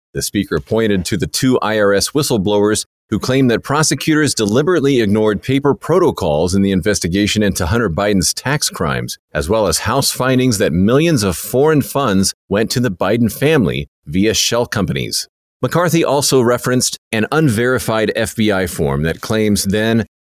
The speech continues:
Vice President Biden and his son received five million dollars from Ukrainian energy company Burisma.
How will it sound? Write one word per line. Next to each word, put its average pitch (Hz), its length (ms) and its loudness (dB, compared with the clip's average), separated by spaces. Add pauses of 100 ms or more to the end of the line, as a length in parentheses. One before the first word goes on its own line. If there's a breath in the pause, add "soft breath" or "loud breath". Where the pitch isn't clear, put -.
Vice 98 360 -2
President 98 500 0
Biden 104 420 0
and 117 240 0
his 135 220 2
son 113 320 0
received 101 480 0
five 113 420 -2
million 120 360 2
dollars 87 500 0 (320)
from 131 220 2
Ukrainian 147 640 2
energy 127 340 0
company 120 460 0
Burisma. 104 880 0